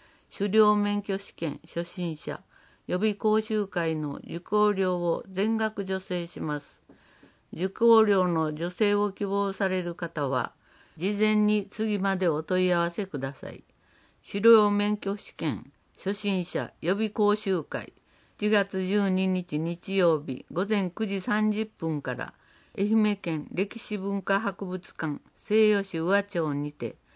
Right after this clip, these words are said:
受講料七千五百円、全額助成。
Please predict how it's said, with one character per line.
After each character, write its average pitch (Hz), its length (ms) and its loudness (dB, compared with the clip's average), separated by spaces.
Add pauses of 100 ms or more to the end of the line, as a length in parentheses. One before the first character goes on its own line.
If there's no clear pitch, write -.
(540)
受 165 140 -4
講 208 320 6
料 160 260 4
七 180 280 0
千 202 300 -2
五 196 100 -4
百 180 320 -6
円、 131 180 -6 (220)
全 208 300 0
額 190 300 -4
助 170 140 -2
成。 143 380 -8